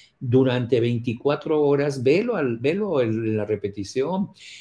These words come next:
pero lo mejor es que estés en vivo y así te quites de problemas, ¿ok? Porque aunque lo veas en repetición, ya no vas a ser de los primeros que van a recibir su diploma,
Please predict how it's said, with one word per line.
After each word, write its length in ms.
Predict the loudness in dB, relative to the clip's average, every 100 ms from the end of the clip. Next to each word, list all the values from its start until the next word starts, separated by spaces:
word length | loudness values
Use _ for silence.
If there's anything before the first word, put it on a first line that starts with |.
| -14 0
pero 300 | 4 4 2
lo 160 | 2
mejor 320 | 2 0 0 -2
es 120 | -2
que 100 | -6
estés 340 | -2 -2 -2
en 140 | -4 -2
vivo 260 | -2 -2
y 80 | -2
así 260 | -4 -4 -4
te 160 | -6
quites 320 | -8 -4 -4
de 120 | -4 -6
problemas, 720 | -6 -6 -8 -10 -18 -20 _ _
¿ok? 200 | -6 2 4 2 -2 _ -20 -18 -10
Porque 280 | -2 2 4
aunque 260 | 4 4 2
lo 120 | 2
veas 180 | 2 2
en 80 | 2
repetición, 800 | 0 -2 -4 -2 -2 -2 -2 -8 -20 _
ya 160 | 0 2
no 120 | 2
vas 160 | 0 -2
a 80 | -2
ser 220 | 0 -2
de 80 | -2
los 200 | -4 -6
primeros 540 | -4 -4 -2 -4 -6
que 80 | -6
van 160 | -6
a 60 | -4
recibir 360 | -6 -6 -6 -6
su 140 | -6
diploma, 480 | -6 -2 -2 -2